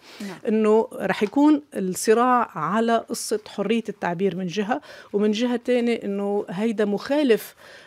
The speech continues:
Speaker 2: ال-، ال-، هال-، هالامندمنت هيدا، وخاصة إنه ما فيك تجيبي قانون من سنة الألف وسبعمية وتسعة وثمانين وتطبقيه على التكنولوجيا حاليًا. يعني ما فيك هلأ إذا، إذا قرروا إنه خلص لازم أبل ترضخ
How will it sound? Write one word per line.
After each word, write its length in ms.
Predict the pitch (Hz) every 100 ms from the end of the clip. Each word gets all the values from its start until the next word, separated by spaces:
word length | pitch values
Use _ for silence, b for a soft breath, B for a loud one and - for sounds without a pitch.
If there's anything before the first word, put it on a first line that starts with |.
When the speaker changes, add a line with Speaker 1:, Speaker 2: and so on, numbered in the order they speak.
| -
Speaker 2:
ال-، 260 | 202 196 185
ال-، 240 | 185 190
هال-، 840 | 180 196 185 180 175 180 - -
هالامندمنت 680 | 175 196 202 220 220 175 170
هيدا، 400 | 202 214 220 240 -
وخاصة 480 | 196 185 247 254 262
إنه 220 | 226 214
ما 100 | 254
فيك 260 | - 403
تجيبي 380 | 262 202 254 233
قانون 400 | 220 226 247 220
من 100 | 185
سنة 220 | 185 240 226
الألف 340 | 208 240 240
وسبعمية 420 | 214 - 202 226 208
وتسعة 320 | 220 233 208
وثمانين 440 | 202 202 214 233
وتطبقيه 880 | 202 202 _ - 208 _ - 311 226
على 400 | 175 226 240 240 B B B B -
التكنولوجيا 960 | 214 214 202 196 233 233 220 226 208
حاليًا. 300 | 196 214 214
يعني 220 | 202 196 202
ما 100 | 247
فيك 280 | - 302
هلأ 340 | 233 226 220 220
إذا، 240 | 175 185 - -
إذا 200 | 185 190 -
قرروا 460 | - 262 254 196 170
إنه 180 | 190 180
خلص 440 | - 254 190 -
لازم 260 | 214 208 214 -
أبل 320 | 247 196 202 - _ _ _ _ _ _ _ - - 190
ترضخ 460 | - 247 214 285 -